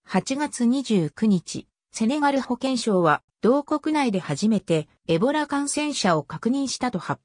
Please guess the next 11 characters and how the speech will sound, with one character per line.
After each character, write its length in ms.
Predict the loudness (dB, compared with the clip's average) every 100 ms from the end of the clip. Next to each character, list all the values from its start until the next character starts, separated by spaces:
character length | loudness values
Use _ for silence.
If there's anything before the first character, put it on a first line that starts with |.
| -4
表 120 | -2
し 140 | -4
た。 220 | -8 -10 _ _ _ _ _
行 180 | -2 -2 -2
方 240 | -2 -2
を 80 | -2
く 140 | -2
ら 140 | 0 2
ま 120 | 0
せ 160 | -2 -2
た 220 | -2